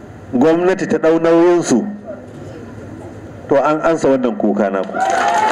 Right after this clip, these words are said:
‘Ya'yanku bayan sun yi sakandare kyauta, su tafi manya-manyan makarantu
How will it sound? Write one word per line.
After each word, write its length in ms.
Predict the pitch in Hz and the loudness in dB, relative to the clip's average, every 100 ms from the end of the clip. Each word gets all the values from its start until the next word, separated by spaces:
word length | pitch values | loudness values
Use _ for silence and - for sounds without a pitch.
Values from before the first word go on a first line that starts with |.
| 440 571 - - - - - - - 359 - - - - 349 - - 330 330 359 320 311 302 294 285 285 - - - - - - - - - - - | 0 0 0 0 0 0 0 0 0 2 0 0 0 0 0 0 -2 -2 -2 -2 -2 -2 -2 -2 -2 -2 -2 -2 -2 -2 -4 -6 -6 -6 -4 -4 0
‘Ya'yanku 580 | 127 160 185 185 175 165 - - - - - - 571 - 571 539 - - - | 2 2 2 2 2 0 -4 -12 -14 -14 -14 -12 -12 -8 -6 -6 -8 -12 -6
bayan 320 | 233 160 175 180 | 2 4 4 2
sun 200 | 190 185 | 0 0
yi 80 | 175 | 0
sakandare 540 | 185 190 185 170 156 | 2 2 2 2 2
kyauta, 600 | - 135 - 185 247 - - - - - - 247 254 247 262 - - - 415 - - - - - - | 2 2 2 2 2 -2 -12 -16 -18 -18 -14 -12 -10 -12 -14 -16 -16 -16 -16 -16 -16 -14 -16 -16 -6
su 120 | - | -4
tafi 600 | - 139 - 202 202 185 208 - - - 254 - 233 | -2 -2 0 2 2 0 -2 -10 -16 -12 -10 -10 0
manya-manyan 600 | 180 185 180 180 170 175 | 2 4 4 4 2 2
makarantu 720 | 175 165 151 139 127 214 247 | 2 2 2 2 2 2 2